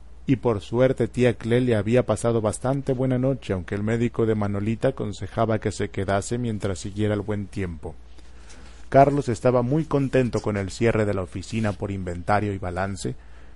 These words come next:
y vino en pijama a tomar mate al pie de la cama de mamá y a darle conversación. «Mirá»,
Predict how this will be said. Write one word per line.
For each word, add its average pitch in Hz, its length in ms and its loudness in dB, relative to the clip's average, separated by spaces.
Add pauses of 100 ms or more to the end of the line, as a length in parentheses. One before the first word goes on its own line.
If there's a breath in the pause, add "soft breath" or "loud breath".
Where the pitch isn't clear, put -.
(140 soft breath)
y 123 100 4
vino 151 200 4
en 147 100 2
pijama 127 460 6
a - 40 0
tomar 117 320 4
mate 123 300 2
al 110 120 2
pie 123 200 2
de 120 80 2
la 107 120 2
cama 120 300 2
de 107 80 2
mamá 98 300 -2
y 123 80 2
a 113 60 2
darle 117 300 4
conversación. 92 840 -4 (1160)
«Mirá», 101 340 2